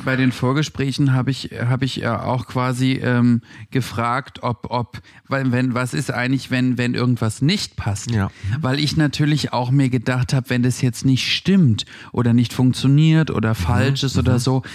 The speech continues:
Speaker 1: will ich auch die Option haben zu sagen, ich gebe den Hund lieber zurück, bevor ich ihn quäle, jetzt mit mir zu leben, mit u-, ergo mit uns zu leben und mit meinen Schwiegereltern und mit meiner Mutter und was weiß ich und so weiter.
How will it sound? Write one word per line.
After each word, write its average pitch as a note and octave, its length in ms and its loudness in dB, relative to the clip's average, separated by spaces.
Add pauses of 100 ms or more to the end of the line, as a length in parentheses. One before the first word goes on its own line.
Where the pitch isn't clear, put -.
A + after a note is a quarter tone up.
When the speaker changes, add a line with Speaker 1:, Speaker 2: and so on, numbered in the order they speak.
(120)
Speaker 1:
will C#3 180 0
ich E3 220 -2
auch C3+ 140 -2
die - 160 -4
Option C#3+ 500 0
haben C#3 140 2
zu - 120 -2
sagen, B2 280 2
ich C3+ 160 -2
gebe C3+ 200 0
den C3+ 180 4
Hund C3+ 200 4
lieber C3+ 240 2
zurück, A#2+ 600 0 (300)
bevor C#3 300 0
ich C3+ 140 -2
ihn D3 140 4
quäle, D3+ 460 2
jetzt B2+ 360 0
mit C3+ 180 2
mir C#3+ 140 2
zu - 140 -2
leben, B2 360 4
mit A2 260 0
u-, E3 200 2
ergo B2+ 320 -2
mit B2+ 180 0
uns - 280 0
zu D3 80 -2
leben B2+ 420 2
und A2+ 180 -2
mit A2+ 140 -2
meinen A2+ 140 2
Schwiegereltern A#2+ 640 0
und G2+ 220 0
mit G#2 120 -2
meiner B2+ 260 2
Mutter A#2 280 0
und A2 100 0
was A2+ 180 -4
weiß A2+ 120 -4
ich C#3 180 -6
und - 60 -16
so C3+ 60 -10
weiter. C3+ 200 0